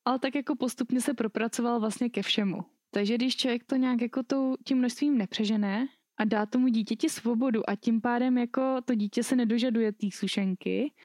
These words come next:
ale má jí tam prostě jako normální věc, tak v některých případech to může fungovat. Jako neříkám, že to je úplně pro všechny. Myslím si, že si to člověk musí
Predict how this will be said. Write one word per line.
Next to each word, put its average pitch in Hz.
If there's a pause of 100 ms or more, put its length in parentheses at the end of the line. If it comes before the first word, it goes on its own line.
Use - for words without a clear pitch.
(120)
ale 208
má 202
jí 202
tam 220
prostě 202
jako 208
normální 208
věc, - (340)
tak 226 (420)
v 220
některých 240
případech 185 (120)
to 220
může 214
fungovat. 180
Jako 208
neříkám, 226
že 208
to 214
je 208
úplně 220
pro 208
všechny. 202 (420)
Myslím 220
si, 220
že 214
si 220
to 226
člověk 220
musí 220